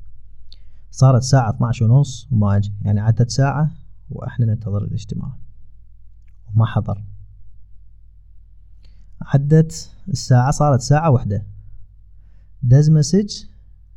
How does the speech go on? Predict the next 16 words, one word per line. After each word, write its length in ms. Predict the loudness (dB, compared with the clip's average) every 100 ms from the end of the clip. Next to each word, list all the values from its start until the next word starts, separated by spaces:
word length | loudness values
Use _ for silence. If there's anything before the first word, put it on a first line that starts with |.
| -18 -4
قال: 600 | -2 0 -2 -2 -2 -2 -2
"راح 180 | 2 4
انضم 260 | 6 8
لكم 200 | 8 6
قريبًا." 480 | 8 8 10 8 2 0
تقريبًا 360 | 0 2 2
خلصت 420 | 2 4 4 2
شغلي. 220 | -4 -6 -6 -12 -14 -14 -14 -14 -14 -16 -18 -18 -18 -18 -20 -20 -14 -8
هالحكي 300 | -6 -2 4
من 80 | 4
ساعة 280 | 4 4
احداعش 320 | 6 6 6 6
ونص 340 | 6 6 0
لسحد 340 | -2 0 0
ساعة 300 | 2 0 2
وحدة 420 | 2 4 2 2